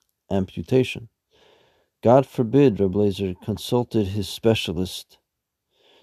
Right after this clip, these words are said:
the Lubavitcher Rebbe, and received his answers two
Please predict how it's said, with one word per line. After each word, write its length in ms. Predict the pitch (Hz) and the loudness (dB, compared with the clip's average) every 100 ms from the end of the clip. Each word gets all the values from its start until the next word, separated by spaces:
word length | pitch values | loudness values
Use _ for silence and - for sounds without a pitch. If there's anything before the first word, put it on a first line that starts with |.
| _ | _
the 80 | 95 | -2
Lubavitcher 640 | 95 90 113 113 - 101 | 0 4 4 4 0 0
Rebbe, 440 | 110 120 98 95 - | 2 2 2 -2 -4
and 160 | 92 90 | -8 -6
received 520 | 90 - - 131 107 | -6 -8 -4 -2 -2
his 160 | 95 - | -4 -2
answers 800 | 110 117 - 113 107 104 101 - _ _ _ _ _ _ - | -2 -2 -4 -4 -4 -4 -8 -16 _ _ _ _ _ _ -20
two 400 | - 165 143 | 0 0 0